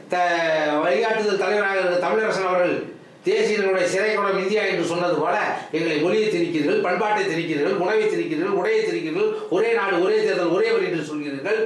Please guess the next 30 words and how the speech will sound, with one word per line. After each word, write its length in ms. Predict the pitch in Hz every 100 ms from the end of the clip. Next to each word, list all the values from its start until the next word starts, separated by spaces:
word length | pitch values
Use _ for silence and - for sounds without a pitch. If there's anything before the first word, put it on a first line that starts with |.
| - -
இதை 120 | 202
எப்படி 180 | 233 254
நம்ம 180 | 233 220
ஏத்துக்கிட்டு 260 | 233 233 214
இருக்க 120 | 196
முடியும்? 340 | 202 226 247 247 -
இதையெல்லாம் 420 | 165 208 233 240 214
வலுவா 240 | 226 240 233
போராடி 320 | 226 240 277 262
மாத்தணுங்கிறாரு. 840 | 240 269 285 285 254 208 170 - - - -
நீங்க 220 | 170 190 190 - 139
மொ-, 160 | 139
ஆட்சி 300 | 139 - 226
மொழி 160 | 226 208
கொள்கையில 380 | 196 185 180 160
எடுத்துங்க. 360 | - 151 139 151 151 - - - - - -
நூத்தி 260 | 185 240 233
இருபது, 440 | 180 208 202 170 180 - - - 139
ஆர்டிகல் 480 | 208 - 196 156 180
நூத்தி 180 | 196
இருபது, 360 | 165 156 151 135 131 -
இந்திய 280 | - 190 190
அரசியல் 280 | - 156 151
சட்டத்தில் 340 | 143 170 160
என்ன 100 | 156
சொல்லுது? 300 | - 123 127 143 - - - - - - -
பாராளுமன்றத்தில் 1040 | 143 156 247 254 254 233 190 175 170 180 -
எந்த 280 | 170 208 208
மொழியில் 440 | 170 175 196 196 165
பேசலாம்? 440 | 160 143 139 -